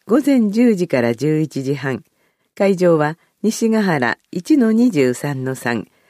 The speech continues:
滝野川会館大ホールです。講師は、清泉女学院短期大学教授の山崎博氏。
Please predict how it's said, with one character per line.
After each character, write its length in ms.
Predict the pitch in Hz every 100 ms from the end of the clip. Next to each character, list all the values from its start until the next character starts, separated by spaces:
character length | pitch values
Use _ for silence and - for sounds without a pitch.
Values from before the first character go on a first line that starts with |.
| _ _ _
滝 240 | 202 196
野 120 | 226 226
川 260 | 214 202
会 240 | 202 190 170
館 260 | 131 113
大 240 | 107 156 156
ホ 200 | 156 139
ー 40 |
ル 120 | 110
で 120 | 110
す。 200 | 185 - _ _ _ _ _ _ _ _ _ _ _
講 180 | - 269
師 180 | 262 185
は、 220 | 160 156 _ _ _ _ _
清 200 | - 262
泉 340 | 254 254 240
女 120 | 220
学 340 | 214 220 - 202
院 200 | 156 139
短 260 | - 190
期 140 | 202 196
大 240 | 190 175
学 280 | 139 117 _
教 200 | - 147
授 200 | 131 135
の 200 | 120 131 _ _ _ _ -
山 320 | 180 214 294
崎 320 | 262 202 -
博 260 | 147 190 160
氏。 440 | - 107 - -